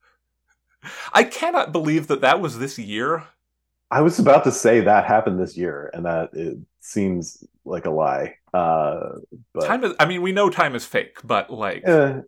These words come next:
Speaker 2: it's a flat circle.
Speaker 1: Yeah.
Speaker 2: Um,
Speaker 1: Yeah. It, This Is How You Lose the Time War by Amal Maltar and Max Gladstone, as seen on Twitter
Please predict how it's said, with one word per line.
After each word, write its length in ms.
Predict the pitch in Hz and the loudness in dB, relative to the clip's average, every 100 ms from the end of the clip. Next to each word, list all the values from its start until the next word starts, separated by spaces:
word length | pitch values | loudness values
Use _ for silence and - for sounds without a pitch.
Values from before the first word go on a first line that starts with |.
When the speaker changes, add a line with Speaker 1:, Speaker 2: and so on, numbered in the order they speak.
| - | -10
Speaker 2:
it's 180 | 120 | -6
a 40 | - | -2
flat 280 | 104 85 - | 0 0 -2
circle. 360 | 65 - 82 _ _ _ - | -10 -10 -14 _ _ _ -2
Speaker 1:
Yeah. 160 | 113 - | -2 -2
Speaker 2:
Um, 540 | 101 90 82 78 82 _ _ _ _ _ _ _ _ _ _ _ _ _ _ _ | -4 -4 -8 -12 -14 _ _ _ _ _ _ _ _ _ _ _ _ _ _ _
Speaker 1:
Yeah. 180 | 127 - | -6 -4
It, 240 | 147 139 - _ _ 113 | -2 -4 -6 _ _ -4
This 200 | 165 156 | -2 -2
Is 80 | 185 | -4
How 100 | 175 | -2
You 140 | 175 | 0
Lose 240 | 170 165 156 | 0 -2 -4
the 100 | 165 | -8
Time 320 | 151 147 143 | -4 -4 -6
War 460 | 143 139 139 143 _ _ _ _ _ _ | -2 0 0 -4 _ _ _ _ _ _
by 420 | 123 117 113 113 | -6 -2 -2 -2
Amal 460 | 113 113 120 135 135 | -4 -6 -6 -4 -4
Maltar 580 | 123 120 131 120 120 - | -4 -4 0 2 0 -2
and 480 | 113 104 104 101 101 | -4 -6 -6 -8 -8
Max 240 | 113 120 - | -8 -8 -6
Gladstone, 960 | 120 107 107 - 113 110 107 107 104 _ _ _ _ _ _ _ _ _ _ _ _ | -4 -4 -6 -6 -6 -6 -10 -14 -18 _ _ _ _ _ _ _ _ _ _ _ _
as 460 | 135 131 135 143 135 | 0 2 4 2 -2
seen 460 | - - 147 143 143 | -10 -8 -8 -8 -6
on 380 | 127 123 131 | -2 -2 -4
Twitter 640 | 135 143 131 131 127 127 | -4 -4 0 0 0 -2